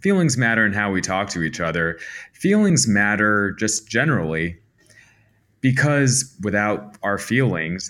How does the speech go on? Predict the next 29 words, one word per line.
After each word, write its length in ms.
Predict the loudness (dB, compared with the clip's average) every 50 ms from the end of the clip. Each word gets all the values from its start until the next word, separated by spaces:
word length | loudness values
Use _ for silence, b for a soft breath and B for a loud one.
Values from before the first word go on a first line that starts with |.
| -6
how 180 | -4 -4 -4 -4
could 280 | -4 -6 -8 -8 -6 -2
we 240 | -2 -2 -2 -2 -2 0
really 640 | 0 0 0 -2 -4 -4 -4 -2 -2 -2 -4 -4 B B B B B B
make 320 | -4 -2 -2 -2 -4 -8
progress 680 | -10 -6 -4 -2 -2 -2 -2 -2 -2 -2 -2 -2 -4
or 60 | -4
be 180 | -4 -4 -4 -4
constructive 840 | -4 -4 -4 -2 -2 -2 -2 -4 -6 -6 -6 -4 -2 -2 -2 -2 -4
in 380 | -4 -4 -2 -2 0 0 -2 -2
the 80 | -4
things 300 | -6 -6 -6 -6 -4 -4
that 120 | -4 -4 -4
we 80 | -6
want 260 | -6 -6 -6 -6 -6 -6
to 80 | -8
pursue 720 | -8 -8 -4 0 2 2 2 4 2 2 2 2 0 0 -2 -2 -2
and 320 | 0 0 -2 -2 -4 -6 -8 -10 B B B B
how 200 | B -4 -2 0
we 100 | 0 0
want 280 | 0 -2 -4 -6 -6 -6
to 120 | -6 -4
make 180 | -4 -4 -2 -2
a 40 |
better 240 | -4 -2 -2 -2 -2
society 500 | -2 -2 -2 -2 0 0 0 0 0 0
for 260 | -2 -4 -4 -2 0
each 220 | 0 -2 -2 -4 -4
other? 480 | -2 -2 0 0 -2 -2 -4 -6 -8